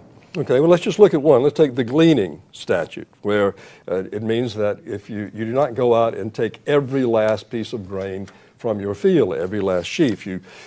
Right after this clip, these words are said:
leave some out there so that the poor and the people who don't have their own land can go out and they can glean it and pick it up. These are people who are not employed,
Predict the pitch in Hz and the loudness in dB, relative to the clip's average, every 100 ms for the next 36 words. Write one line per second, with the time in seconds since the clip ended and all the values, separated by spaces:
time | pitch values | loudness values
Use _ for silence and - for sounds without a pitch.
0 | - - 95 131 160 - 143 127 - 113 | -14 -8 0 4 4 6 6 6 4 2
1 | 104 - 90 101 117 - 113 104 - 117 | 2 0 0 0 -2 0 -2 0 -8 -12
2 | - 107 117 127 - _ - 95 98 95 | -10 -4 -4 -4 -14 _ -10 -8 -6 -8
3 | 95 95 120 117 107 101 110 113 107 107 | -12 -10 -8 -6 -6 -2 -2 0 -2 -2
4 | 95 95 113 170 143 135 - - - _ | -2 -2 0 2 2 0 -6 -20 -20 _
5 | 117 104 113 120 92 92 95 - _ 104 | -4 0 4 4 4 0 0 -2 _ -2
6 | 101 98 92 - - 110 120 151 110 104 | 0 0 -6 -12 -6 -4 -2 -4 -6 0
7 | 123 117 123 117 110 117 104 123 185 - | 2 2 0 -2 -4 -4 -2 0 0 -2
8 | - - - - - 190 226 160 160 147 | -6 -20 -20 -10 -4 -2 0 0 -2 2
9 | 123 110 117 170 170 104 80 87 - | 2 4 2 0 -2 -2 -2 -4 -10